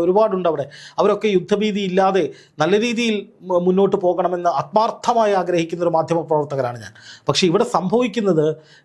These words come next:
ഇസ്രായേൽ ഇറാനെ ആക്രമിക്ക-, ആക്രമിച്ച ആ നടപടി, അത് അനവസരത്തിലായിരുന്നു എന്നുള്ളതാണ് ഞാൻ കാണുന്ന ഒരു കാര്യം.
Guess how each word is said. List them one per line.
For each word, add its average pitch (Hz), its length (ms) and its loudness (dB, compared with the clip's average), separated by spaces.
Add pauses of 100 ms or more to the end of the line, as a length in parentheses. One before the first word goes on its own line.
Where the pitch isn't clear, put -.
(100)
ഇസ്രായേൽ 208 400 2
ഇറാനെ 208 300 2 (120)
ആക്രമിക്ക-, 190 540 -4 (120)
ആക്രമിച്ച 190 480 -2
ആ - 20 0 (140)
നടപടി, 170 340 0 (560)
അത് 220 140 4 (500)
അനവസരത്തിലായിരുന്നു 170 1000 0
എന്നുള്ളതാണ് 151 360 0 (120)
ഞാൻ 156 100 0 (140)
കാണുന്ന 143 300 0
ഒരു 123 120 -4
കാര്യം. 110 240 -12